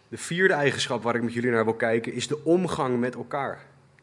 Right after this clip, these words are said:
die wij horen te hebben in het huwelijk. En dat halen we uit Efeze vijf, tweeëndertig, drieëndertig.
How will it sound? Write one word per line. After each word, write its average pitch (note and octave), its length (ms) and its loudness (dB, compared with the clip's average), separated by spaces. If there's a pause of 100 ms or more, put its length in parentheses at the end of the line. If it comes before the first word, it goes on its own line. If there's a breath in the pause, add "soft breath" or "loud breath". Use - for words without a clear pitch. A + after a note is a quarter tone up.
die A2+ 80 -12
wij G#2+ 100 -4
horen A2+ 280 -4
te A2+ 80 -14
hebben A#2 260 -6
in G#2 100 -6
het G#2 100 -8
huwelijk. G#2+ 400 -6
En G2+ 80 -10
dat G#2 100 -4
halen A#2+ 300 0
we A#2 60 0
uit A#2 180 -2
Efeze A2+ 440 -4
vijf, A#2+ 340 -4
tweeëndertig, B2+ 540 -2
drieëndertig. A#2 680 -6